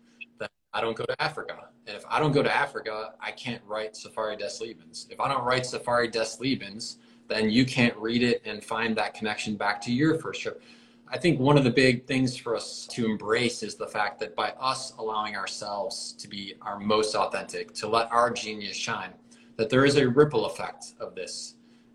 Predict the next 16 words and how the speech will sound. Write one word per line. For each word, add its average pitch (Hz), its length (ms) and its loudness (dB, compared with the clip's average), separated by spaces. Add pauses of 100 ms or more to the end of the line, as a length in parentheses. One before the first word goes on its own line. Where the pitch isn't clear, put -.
And 107 280 -2
it's - 200 -10
a 135 60 2
wonderful 123 840 4
ripple 92 320 -6
effect. - 600 -8
And 113 140 6
that's 117 220 6
the 127 80 0
way 120 120 6
that 113 120 2
we 107 80 -8
positively 104 500 -2
change 107 340 -6
the 92 80 -18
world. 95 380 -10